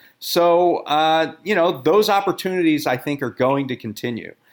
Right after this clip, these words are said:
And Biden is gonna be in the crosshairs if he gets in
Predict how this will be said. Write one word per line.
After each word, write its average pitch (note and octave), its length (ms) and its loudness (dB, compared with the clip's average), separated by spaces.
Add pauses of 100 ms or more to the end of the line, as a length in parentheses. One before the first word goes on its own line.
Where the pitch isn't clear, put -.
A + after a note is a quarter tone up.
(240)
And B2 380 0
Biden D#3 500 -2
is E3 140 -2
gonna C#3+ 220 -2
be C3 200 -4
in D3 120 -2
the D3 120 -4
crosshairs A#2 840 -2
if E2+ 80 -18
he A#2+ 120 -10
gets B2 280 -2
in B2 320 -6